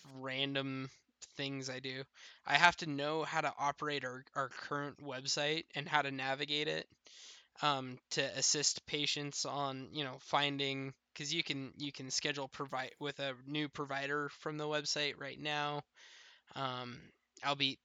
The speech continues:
I, I, I don't think it's, it's very user-friendly yet. They're getting there. I have to know how to run our, um, patient's online medical record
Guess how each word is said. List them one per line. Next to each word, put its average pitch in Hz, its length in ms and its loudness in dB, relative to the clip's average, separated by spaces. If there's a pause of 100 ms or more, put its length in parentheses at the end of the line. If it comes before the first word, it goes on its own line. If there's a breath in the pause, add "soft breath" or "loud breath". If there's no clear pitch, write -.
(140)
I, 143 120 2
I, 131 300 -6
I - 20 -4
don't 151 220 -2
think 156 200 -4
it's, 139 220 -8
it's 147 240 -6
very 135 380 -4
user-friendly 139 840 -2
yet. 139 220 2
They're 139 140 -4
getting 135 340 -8
there. 135 300 -4 (460 soft breath)
I - 60 4
have 160 120 4
to 165 120 -4
know 156 140 4
how 156 140 0
to 151 100 0
run 147 240 2
our, 131 440 -2
um, 123 380 -6 (120)
patient's 151 680 0
online 151 480 0
medical 147 380 0
record 147 440 0